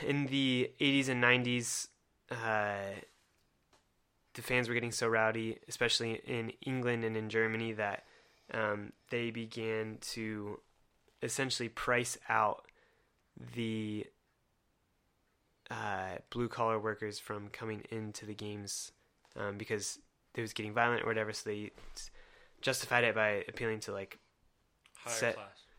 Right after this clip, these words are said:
Speaker 1: Yeah, yeah. Well, like, they were, like, settling the unrest or whatever. So then this became this kinda, like, higher class sport where you're not, you know, you have your,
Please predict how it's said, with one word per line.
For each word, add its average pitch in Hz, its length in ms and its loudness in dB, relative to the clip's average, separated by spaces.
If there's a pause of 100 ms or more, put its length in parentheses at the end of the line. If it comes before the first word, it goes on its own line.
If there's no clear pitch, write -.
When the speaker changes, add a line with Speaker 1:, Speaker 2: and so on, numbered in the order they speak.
Speaker 1:
Yeah, 120 200 8
yeah. 107 180 8
Well, 123 160 4
like, 127 200 6
they 127 80 6
were, 120 60 6
like, 110 140 2
settling 117 420 2
the 110 100 0
unrest 95 420 -4
or - 20 -8
whatever. 92 300 -8
So 110 220 -2
then 107 220 -2 (300)
this 120 140 -6
became 120 300 0
this 110 120 -2
kinda, 113 200 0
like, 104 100 -4
higher 110 240 2
class 104 220 -4
sport 123 260 2
where 117 100 -2
you're 117 80 0
not, 113 200 2 (280)
you 113 100 -4
know, 107 120 2
you 107 140 -4
have 110 240 -2
your, 104 240 -4